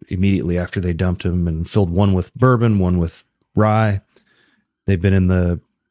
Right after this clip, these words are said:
the, the barrels for about four months now, which when we first started to go down this path, uh,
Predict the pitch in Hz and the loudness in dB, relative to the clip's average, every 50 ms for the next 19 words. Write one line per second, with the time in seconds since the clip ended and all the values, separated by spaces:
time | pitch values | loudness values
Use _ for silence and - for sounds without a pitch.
0 | _ _ - 92 87 - - _ _ 101 92 82 95 92 90 90 85 - - 98 | _ _ -4 -4 -4 -6 -16 _ _ -6 -2 0 0 0 0 0 -2 -4 -4 -4
1 | 87 87 85 - - - 101 90 85 85 85 87 - - - 90 87 87 85 87 | -4 -2 -4 -6 -6 -4 -4 -2 -2 -2 -4 -6 -6 -4 -2 -2 -2 0 -2 -2
2 | 85 85 85 85 - - - 113 110 101 - - - - _ _ _ _ _ - | -2 -2 -4 -6 -8 -4 0 0 0 2 0 -2 -6 -6 _ _ _ _ _ -20
3 | _ _ _ _ _ _ _ _ _ _ _ _ _ _ _ _ _ _ _ _ | _ _ _ _ _ _ _ _ _ _ _ _ _ _ _ _ _ _ _ _
4 | _ _ _ _ _ _ _ _ _ _ _ _ - 117 110 107 107 101 98 - | _ _ _ _ _ _ _ _ _ _ _ _ -2 0 2 2 2 0 0 0
5 | - 139 135 120 - - - 131 120 113 107 107 107 110 110 107 104 98 98 92 | 2 2 2 2 0 0 0 0 0 0 -2 -2 0 0 2 2 2 2 0 -2
6 | - - - - - - 104 104 104 101 98 98 98 - - - - - _ _ | -2 -6 -6 -6 -6 -4 -2 -2 -2 0 0 -2 -4 -4 -8 -16 -18 -20 _ _
7 | _ _ _ _ _ _ _ _ _ _ _ _ _ _ _ _ _ _ - 101 | _ _ _ _ _ _ _ _ _ _ _ _ _ _ _ _ _ _ -2 -2
8 | 95 90 87 87 85 73 | 0 0 -2 -2 -4 -6